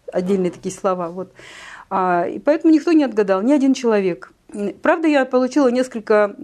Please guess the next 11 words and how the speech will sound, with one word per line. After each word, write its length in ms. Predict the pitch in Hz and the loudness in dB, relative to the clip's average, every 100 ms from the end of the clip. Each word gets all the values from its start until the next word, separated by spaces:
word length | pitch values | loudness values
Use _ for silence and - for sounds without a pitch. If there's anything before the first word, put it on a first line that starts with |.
| 196 | -8
отрицательных 600 | 190 226 233 214 214 208 | -6 -4 -2 -2 -4 -4
отзывов 440 | 269 208 190 175 | -4 -2 -4 -4
от 260 | - 185 - | -8 -10 -6
американцев, 540 | 190 196 202 269 208 | -6 -4 -2 -2 -4
которые 220 | - 196 | -8 -8
говорят: 180 | 196 220 | -4 -4
«Как 60 | 202 | -4
вы 80 | 190 | -8
смеете 640 | - 233 320 339 247 - | -4 0 2 2 0 -4
говорить 500 | 175 190 208 214 190 | -8 -2 -2 -2 -6
нам, 360 | 196 269 311 | -2 2 2